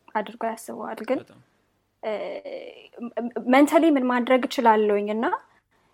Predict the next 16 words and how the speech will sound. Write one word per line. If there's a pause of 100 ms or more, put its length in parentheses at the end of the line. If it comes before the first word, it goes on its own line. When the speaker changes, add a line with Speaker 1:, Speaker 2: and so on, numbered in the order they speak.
(720)
Speaker 1:
አጠገቤ
ዙሪያ
ያሉት
ሁኔታዎች
ያንን
ነገር
ለማድረግ
ያስችሉኛል
ወይ? (540)
ሁለት
የተለያዩ
ጥያቄዎች
ናቸው። (2000)
Speaker 2:
እውነት
ነው።
Speaker 1:
So